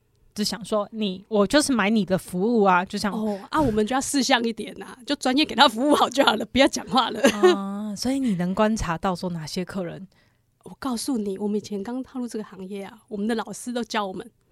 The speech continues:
Speaker 2: 美感最重要，要会看，<laughs> 察言观色。
Speaker 1: 啊，所以一句话就可以知道对方到底是冷漠的回应、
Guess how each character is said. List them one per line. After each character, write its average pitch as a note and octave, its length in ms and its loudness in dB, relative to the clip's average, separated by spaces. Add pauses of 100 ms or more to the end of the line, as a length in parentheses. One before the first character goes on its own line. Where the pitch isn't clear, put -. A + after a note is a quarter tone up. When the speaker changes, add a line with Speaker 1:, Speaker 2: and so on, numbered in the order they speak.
(600)
Speaker 2:
美 A#3 280 2
感 - 200 -4
最 D4 200 -4
重 G3+ 200 -4
要， - 220 -12
要 A#3+ 160 -6
会 A3+ 220 0
看， - 260 0 (120)
<laughs> - 180 -18
察 C4 200 2
言 C4 200 4
观 C#4 180 10
色。 - 240 6 (1600)
Speaker 1:
啊， G#3 640 -4
所 C#5+ 160 8
以 C#5+ 80 8
一 B3 100 2
句 D4 180 0
话 A3+ 360 2
就 B3+ 120 0
可 A3 160 2
以 G#3 40 4
知 A3+ 180 -4
道 A3 140 2
对 A3 160 2
方 G#3 200 -4
到 A3 120 -2
底 F#3 160 -6
是 G3+ 220 0
冷 F#3 200 0
漠 A3 220 2
的 F#3 120 0
回 F3+ 240 -2
应、 G3+ 320 -2